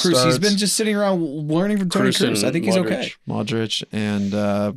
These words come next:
Speaker 2: Casemiro up until this year were all starting and playing big minutes over him. I, he's, he's the future of Real Madrid for sure, but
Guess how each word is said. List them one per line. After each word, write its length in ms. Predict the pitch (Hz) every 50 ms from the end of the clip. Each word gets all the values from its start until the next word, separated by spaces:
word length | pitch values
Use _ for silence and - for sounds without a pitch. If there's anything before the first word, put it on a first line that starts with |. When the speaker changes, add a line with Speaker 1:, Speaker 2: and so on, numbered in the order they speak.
| - - - - - - - - - -
Speaker 2:
Casemiro 580 | 123 113 - 98 101 107 117 120 107 101 104
up 120 | 101 - 107
until 400 | 104 101 117 95 - 82 82 -
this 260 | - 104 104 - - -
year 320 | 110 113 113 98 92 98
were 220 | 98 101 101 95 -
all 300 | 101 101 101 101 98 - _ _ _ _ _ - _ _ _ _ _ _ _ _ _ _ _ _ _ _
starting 400 | - - - 107 98 98 101 101 92
and 100 | 95 -
playing 320 | - 107 104 98 95 95
big 200 | 92 101 98 98
minutes 300 | 101 107 101 85 73 -
over 220 | 95 95 82 82 98
him. 180 | 104 85 98 - - _ _ - - _ -
I, 100 | 120 -
he's, 460 | - 131 135 123 180 190 190 170 - -
he's 240 | - 175 170 160 -
the 60 | 165
future 340 | - - 185 165 - - 110
of 80 | 104 101
Real 200 | 113 117 - 101
Madrid 440 | - 101 - 120 107 92 92 - -
for 100 | 98 101
sure, 280 | - - 117 101 80 71
but 220 | - 98 92